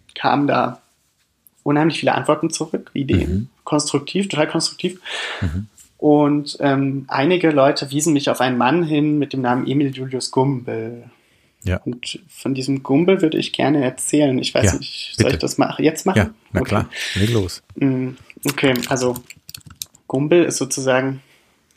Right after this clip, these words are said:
Speaker 1: ein, mm, Münchner Mathematikstudent, der, äh, zur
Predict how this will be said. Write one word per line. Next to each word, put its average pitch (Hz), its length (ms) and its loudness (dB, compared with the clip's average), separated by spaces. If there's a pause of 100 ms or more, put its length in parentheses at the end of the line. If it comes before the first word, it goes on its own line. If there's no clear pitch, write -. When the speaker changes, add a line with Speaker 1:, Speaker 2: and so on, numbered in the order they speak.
(140)
Speaker 1:
ein, - 420 -8 (920)
mm, 139 320 -12 (320)
Münchner 147 420 2
Mathematikstudent, 151 1300 0
der, 135 320 0 (760)
äh, 131 380 -2
zur - 320 -4